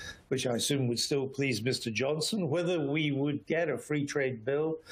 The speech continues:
however, is still moot. There would be a lot of resistance, even in a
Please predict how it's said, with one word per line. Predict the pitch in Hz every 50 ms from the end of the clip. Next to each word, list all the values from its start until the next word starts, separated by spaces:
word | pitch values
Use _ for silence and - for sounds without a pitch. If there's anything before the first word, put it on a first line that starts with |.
| - - - - -
however, | 147 135 139 139 123 139 139 131 127
is | 123 117 - -
still | - - 156 147 139 127 113
moot. | 110 120 127 147 170 196 - - - -
There | 139 120
would | 117 123 120 110
be | 110 123
a | 120 117
lot | 120 127 151 151
of | 143 135 123
resistance, | 113 110 104 117 139 143 143 - - 123 113 107 - - - - - - - - -
even | 143 139 139 135 123 127 127 120
in | 120 120 120
a | 120 120 117